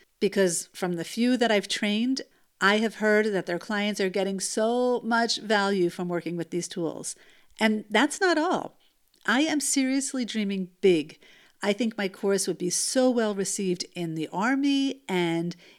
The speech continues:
in mediation work for sure, and even in peace work between countries that are at war. Now, I don't care. You may think that I'm nuts to be dreaming this big, but this is my story.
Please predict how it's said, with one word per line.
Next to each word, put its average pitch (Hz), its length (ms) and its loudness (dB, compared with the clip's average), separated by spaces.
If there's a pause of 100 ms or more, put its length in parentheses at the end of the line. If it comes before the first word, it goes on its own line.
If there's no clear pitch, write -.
(140)
in 180 220 -2
mediation 185 680 2
work 240 300 -2
for 190 120 -4
sure, 233 540 0
and 208 240 -4
even 269 300 2
in 190 260 -4
peace - 400 -4
work 143 300 -6
between 185 440 -4
countries 185 560 -4
that 156 100 -4
are 156 80 0
at 156 180 -4
war. 165 340 -6 (920)
Now, 202 260 0 (220)
I 226 160 4
don't 294 160 2
care. 190 400 4
You 240 200 2
may 269 160 6
think 254 200 2
that 226 120 2
I'm 196 240 0
nuts 202 280 0
to 214 80 -2
be 190 100 0
dreaming 190 360 0
this 175 180 -2
big, 175 360 0
but 180 260 2 (300)
this 226 160 2
is 247 120 -2
my 262 120 2
story. 320 420 -2